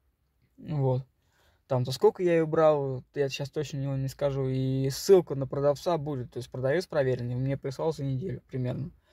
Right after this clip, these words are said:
Э, п-, э, прислала доставка D P Dip.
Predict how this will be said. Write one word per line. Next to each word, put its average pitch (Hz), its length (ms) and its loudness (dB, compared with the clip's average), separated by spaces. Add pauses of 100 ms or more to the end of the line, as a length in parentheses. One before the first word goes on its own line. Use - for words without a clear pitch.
(420)
Э, 135 300 2 (100)
п-, 135 80 -6
э, 143 160 2
прислала 156 920 4
доставка 147 520 0
D 135 120 -6
P 147 120 -10
Dip. 131 180 -6